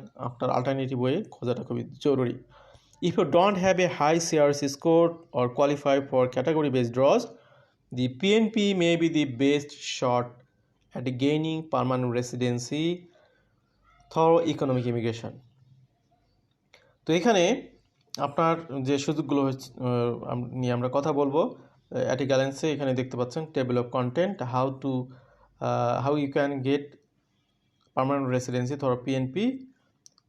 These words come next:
এবং কীভাবে আপনি এই প্রভিন্সিয়াল নমিনি প্রোগ্রামকে কনসিডার করবেন, কোন প্রোগ্রামকে কনসিডার করবেন,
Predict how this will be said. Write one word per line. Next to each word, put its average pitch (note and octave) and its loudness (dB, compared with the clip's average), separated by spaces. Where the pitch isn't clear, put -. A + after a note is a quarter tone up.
এবং C3 -2
কীভাবে D3+ 0
আপনি C#3 0
এই C3+ 0
প্রভিন্সিয়াল C3+ -4
নমিনি B2+ -2
প্রোগ্রামকে B2+ -2
কনসিডার B2+ -2
করবেন, C#3 -4
কোন C3+ -2
প্রোগ্রামকে C3+ -2
কনসিডার C3 -2
করবেন, D#3+ 0